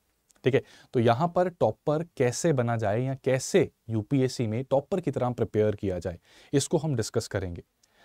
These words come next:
सबसे इंपॉर्टेंट चीज़ इसमें समझनी ये ज़रूरी है कि actually जितने टॉपर्स अब तक हम देखते हैं, चाहे हम टीना दाबी की बात करें, अनुदीप दुरी शेट्टी की बात करें, शुभम कुमार की बात करें, सृष्टि देशमुख की बात करें, या फिर ऐसे बहुत से लोग हैं, what makes them topper,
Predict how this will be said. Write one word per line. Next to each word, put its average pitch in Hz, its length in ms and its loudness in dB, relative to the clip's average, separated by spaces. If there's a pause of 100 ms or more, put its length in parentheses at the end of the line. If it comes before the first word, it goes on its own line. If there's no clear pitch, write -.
सबसे - 320 2
इंपॉर्टेंट 170 480 2
चीज़ 127 360 0 (240)
इसमें 147 320 0
समझनी 120 640 0
ये 120 80 2
ज़रूरी 104 400 0
है 101 240 -4 (320)
कि 160 80 0
actually 185 480 2
जितने 147 360 -2
टॉपर्स 117 420 0
अब 104 140 -4
तक - 160 -2
हम 101 140 -4
देखते 95 280 -4
हैं, 101 180 -4
चाहे 98 260 -2
हम 98 180 -2
टीना 95 260 -6
दाबी 92 280 -2
की 110 100 -4
बात 98 220 -4
करें, 101 220 -2
अनुदीप 95 360 -6
दुरी 104 220 -2
शेट्टी 113 280 -4
की 107 100 -4
बात 98 220 -4
करें, 101 220 -4
शुभम 98 280 -6
कुमार 113 300 0
की 120 100 -2
बात 110 220 0
करें, 110 220 -2 (300)
सृष्टि 151 420 0
देशमुख 131 440 2
की 160 120 0
बात 123 260 0
करें, 135 180 2
या 147 140 -2
फिर 147 140 -4
ऐसे 143 200 -4
बहुत 127 380 -2
से - 100 -2
लोग 98 240 0
हैं, 117 120 -2 (600)
what 165 260 2
makes 135 420 -2
them 147 140 0
topper, - 360 -4